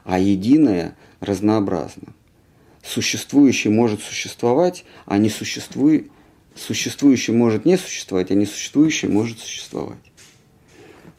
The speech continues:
Мы не способны, как чит-шакти, сознательной энергии, сознательной силы, не способны перешагнуть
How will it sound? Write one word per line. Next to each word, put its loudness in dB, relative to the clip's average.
Мы 4
не 6
способны, 0
как -8
чит-шакти, -4
сознательной -4
энергии, -4
сознательной -6
силы, -10
не -4
способны -2
перешагнуть -12